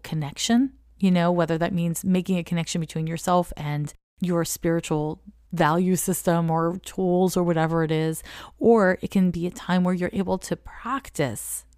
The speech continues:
your spirituality I R L, like, in a material way. Mercury trine to Neptune is a time where we can find healing in creation, and I mean in the arts.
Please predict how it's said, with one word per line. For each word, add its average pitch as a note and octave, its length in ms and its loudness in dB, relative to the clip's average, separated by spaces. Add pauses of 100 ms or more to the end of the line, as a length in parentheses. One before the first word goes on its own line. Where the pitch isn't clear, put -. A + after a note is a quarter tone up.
your E3+ 240 -4
spirituality D#3 1200 -4 (440)
I E3+ 300 4
R D3 300 -4
L, C3 240 0
like, D3+ 200 -2
in D#3 140 -2
a D3+ 40 -4
material E3+ 840 -2
way. C#3+ 400 -6 (760)
Mercury G3+ 480 2
trine F3 560 -2
to - 120 -6
Neptune E3+ 720 -2 (400)
is F#3 140 0
a - 60 -6
time G#3 360 2
where F#3 100 4
we F3 200 2
can D#3+ 440 -4 (220)
find G3 340 0
healing G3 640 0
in E3+ 340 -2
creation, F#3 720 -4 (140)
and E3 160 -6
I E3 120 -2
mean F3 200 0
in F3 160 -2
the F3 200 -2
arts. - 680 -4